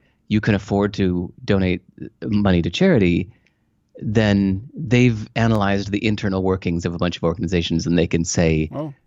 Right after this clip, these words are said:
Speaker 1: uh, pretty objectively, this, this organization is saving the most lives per dollar.
Speaker 2: Wow.
Speaker 1: And so, therefore, the most efficient use of your money or the best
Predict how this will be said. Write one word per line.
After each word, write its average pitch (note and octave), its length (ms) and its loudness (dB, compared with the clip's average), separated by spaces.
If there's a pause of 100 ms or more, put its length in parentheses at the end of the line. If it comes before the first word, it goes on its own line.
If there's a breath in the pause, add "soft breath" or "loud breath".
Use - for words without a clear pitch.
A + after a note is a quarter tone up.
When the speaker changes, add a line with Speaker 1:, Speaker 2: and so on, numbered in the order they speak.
(140)
Speaker 1:
uh, - 120 0
pretty A#2+ 360 2
objectively, F2 840 -2 (580)
this, G#2+ 720 -2 (680)
this A#2+ 280 2
organization G2+ 840 0
is G2 180 -4
saving G2 540 -2 (260)
the G#2+ 120 0
most F2+ 340 0
lives D#2+ 560 -4 (140)
per D2+ 520 -2 (800)
dollar. D#2+ 480 -6 (220)
Speaker 2:
Wow. A#2 260 -4 (480)
Speaker 1:
And - 140 0
so, F2 120 2
therefore, D#2+ 340 0
the E2+ 100 0
most E2 240 0
efficient F2 320 0
use F#2 160 0
of F2+ 80 0
your F#2 100 4
money F2+ 220 4
or F2 60 2
the E2+ 100 0
best D#2+ 320 -4